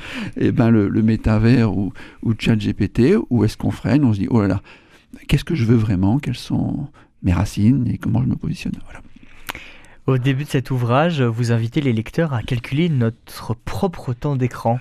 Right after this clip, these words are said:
Speaker 1: Ah oui.
Speaker 2: Euh, le constat, il est alarmant quand même, hein. On s'en rend même plus compte, au final, qu'on est connecté à ces écrans. Parce que quand on parle d'écran, et vous le dites bien dans ce livre-là, euh, c'est pas uniquement, euh, le téléphone, euh, il y a aussi la télévision, il y a aussi écouter de la musique.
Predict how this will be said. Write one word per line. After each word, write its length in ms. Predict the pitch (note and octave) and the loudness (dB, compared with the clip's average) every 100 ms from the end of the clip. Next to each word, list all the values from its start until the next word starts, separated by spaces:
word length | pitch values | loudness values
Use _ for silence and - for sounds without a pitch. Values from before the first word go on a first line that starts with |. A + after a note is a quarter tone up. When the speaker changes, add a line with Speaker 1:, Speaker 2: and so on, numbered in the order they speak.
| - | -4
Speaker 1:
Ah 120 | G2+ F2 | -2 -2
oui. 60 | F2 A#2 | -2 0
Speaker 2:
Euh, 380 | A#2 A2+ A2+ - | 2 4 2 0
le 100 | B2+ | -2
constat, 300 | B2 B2+ D#3+ | 0 -2 0
il 80 | C#3+ | -2
est 60 | A2+ | 0
alarmant 480 | B2 B2 C#3+ E3 | 0 0 0 -2
quand 140 | - B2+ | -2 0
même, 220 | A#2+ A#2+ | 0 2
hein. 140 | C#3 D#3 | 2 2
On 80 | E3 | 0
s'en 140 | F3 | 0
rend 100 | F3 | 0
même 160 | G3+ A3 | 0 -2
plus 160 | - | -4
compte, 360 | E3+ D3+ - - - | -4 -4 -4 -10 -4
au 80 | C3+ | -4
final, 340 | - B2+ B2+ | -2 -2 0
qu'on 100 | C3+ | 0
est 80 | C3+ | -2
connecté 460 | C3+ E3 D3 C#3+ D3 | 0 -2 -2 0 -2
à 80 | |
ces 220 | B2+ B2 A#2+ | 0 -4 -4
écrans. 240 | B2+ B2 - - - | -2 -4 -6 -14 -6
Parce 140 | B2 | -2
que 40 | C#3 | -2
quand 140 | C#3 | 0
on 60 | A#2 | -2
parle 160 | A2 | -2
d'écran, 340 | G#2+ - E3+ G3+ | -4 -2 -2 -2
et 60 | |
vous 80 | A#2+ | -4
le 40 | |
dites 140 | A#2 A2 | -6 -2
bien 80 | A#2 | -2
dans 140 | G#2 | -4
ce 100 | - | -2
livre-là, 400 | A#2+ G#2 C3 F3+ - - - | -2 2 2 0 -4 -20 -4
euh, 100 | A#2 G#2+ | 0 0
c'est 140 | A#2+ | 0
pas 120 | C#3+ | 0
uniquement, 600 | C3 B2 C#3 D#3 E3 D3+ | 0 -2 0 0 2 2
euh, 120 | A#2 | 0
le 140 | A2 A#2 | 0 -2
téléphone, 720 | A#2+ A2+ - D3+ D#3 E3 D#3+ | 0 0 2 4 4 4 2
euh, 240 | A#2+ A2 A2 | 2 2 2
il 60 | |
y 40 | G#2+ | 0
a 40 | |
aussi 340 | G#2 - C3 | -2 -4 -4
la 100 | A2 | -2
télévision, 720 | G2+ A2+ G2 G2 C#3+ E3+ F3 E3+ | -4 -4 -6 -2 -2 0 0 0
il 60 | |
y 40 | A#2+ | -2
a 20 | |
aussi 160 | - | -4
écouter 240 | A2 - F2 | -10 -8 -6
de 40 | |
la 60 | G2 | -4
musique. 400 | A2 C3 E3 | -4 -4 -6